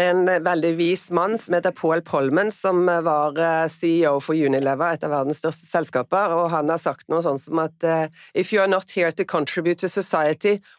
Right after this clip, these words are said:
why are you here?» Og for oss i Grieg-gruppen, og for meg selv også, så handler det om liksom, hva er det vi egentlig er her for? Og vi har en klode som har,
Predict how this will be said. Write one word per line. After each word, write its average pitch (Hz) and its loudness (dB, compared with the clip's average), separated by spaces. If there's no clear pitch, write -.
why 139 2
are 135 2
you 143 2
here?» 139 0
Og 185 0
for 220 0
oss - -4
i 254 2
Grieg-gruppen, 202 0
og 262 -2
for 233 -4
meg 202 0
selv 165 0
også, 185 2
så 269 -2
handler 156 0
det 160 2
om 175 2
liksom, 180 0
hva 156 0
er 127 -2
det 156 -4
vi 180 0
egentlig 165 -2
er 123 0
her 180 -4
for? 220 -2
Og 202 -2
vi 190 0
har 160 0
en 170 2
klode 196 0
som 226 -4
har, 185 -2